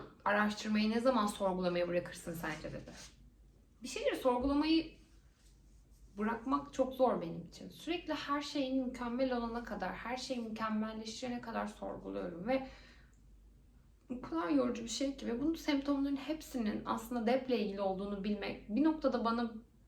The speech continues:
huzur verirken bir noktada da hüzün veriyor. <laughs> Yani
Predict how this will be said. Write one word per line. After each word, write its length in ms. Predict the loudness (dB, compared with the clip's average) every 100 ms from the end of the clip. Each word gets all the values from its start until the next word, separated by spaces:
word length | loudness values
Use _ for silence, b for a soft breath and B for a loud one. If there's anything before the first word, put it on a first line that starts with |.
| b b b
huzur 300 | -4 2 4
verirken 560 | 4 2 0 -2 -2 -2 -8 B B B B B 4
bir 100 | 6
noktada 460 | 6 4 4 6 6
da 220 | 4 2 -10 -20 -20 -20 0
hüzün 260 | 4 6 6
veriyor. 360 | 6 8 8 8
<laughs> 260 | 4 -6 -14 -20 -20 -20 b b b b b -20 -20 _ -20 -20 -16 2
Yani 380 | 8 8 6